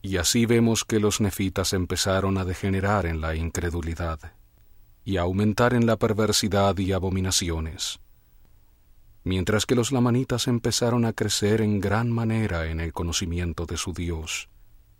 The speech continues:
Sí, empezaron a guardar sus estatutos y mandamientos, y a caminar en verdad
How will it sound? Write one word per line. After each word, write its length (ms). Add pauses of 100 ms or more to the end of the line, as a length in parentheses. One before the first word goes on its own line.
(340)
Sí, 520 (760)
empezaron 600
a 40
guardar 480
sus 240
estatutos 640
y 60
mandamientos, 1000 (760)
y 100
a 80
caminar 440
en 160
verdad 520